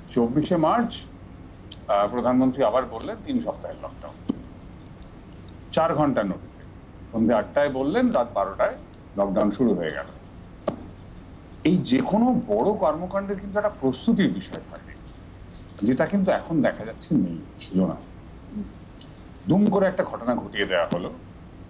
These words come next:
এবং তার ফলে পরিযায়ী শ্রমিক থেকে শুরু করে ছোট শিল্প এবং অসংগঠিত শ্রমিকরা যে কি ভয়ঙ্কর অবস্থার মধ্যে পড়েছেন, সেটা আমরা সবাই জানি।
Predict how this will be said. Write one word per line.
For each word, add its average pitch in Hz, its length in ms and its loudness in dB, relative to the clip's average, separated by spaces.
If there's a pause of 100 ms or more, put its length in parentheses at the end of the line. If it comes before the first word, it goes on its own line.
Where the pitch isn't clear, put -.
(200)
এবং 147 240 4
তার 135 260 2
ফলে 175 540 2 (1600)
পরিযায়ী 170 400 2
শ্রমিক 160 360 2
থেকে 180 200 2
শুরু 151 240 2
করে 175 420 2 (120)
ছোট 139 300 0
শিল্প 175 720 2 (640)
এবং 151 260 6
অসংগঠিত 160 520 4
শ্রমিকরা 180 640 2 (600)
যে 165 140 4
কি 208 160 4
ভয়ঙ্কর 190 500 4
অবস্থার 170 360 2
মধ্যে 139 280 2
পড়েছেন, 110 340 -2 (1200)
সেটা 123 220 0
আমরা 147 120 4
সবাই 113 300 8
জানি। 87 260 -2